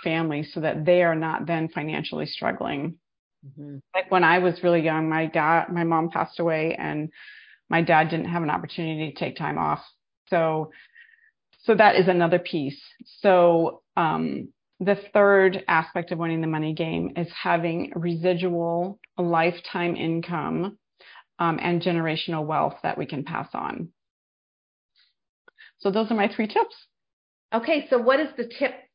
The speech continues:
Speaker 2: for around that? What is the tip for around, it's just create it, make sure that you create it? Is that the tip?
Speaker 1: Well, there's, there's
Speaker 2: Or you
Speaker 1: different ways
Speaker 2: create
Speaker 1: to do it. Like, there are,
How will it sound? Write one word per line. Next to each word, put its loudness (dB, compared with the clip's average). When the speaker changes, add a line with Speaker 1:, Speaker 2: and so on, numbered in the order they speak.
Speaker 2:
for 0
around 0
that? -8
What -2
is -6
the -4
tip -2
for 0
around, -2
it's -8
just -10
create -2
it, -4
make -6
sure -4
that -4
you -8
create -6
it? -8
Is -12
that -2
the -8
tip? -6
Speaker 1:
Well, 6
there's, 8
there's 8
Speaker 2:
Or 2
you -4
Speaker 1:
different 2
ways 4
Speaker 2:
create -12
Speaker 1:
to -8
do 2
it. 2
Like, 0
there 2
are, -2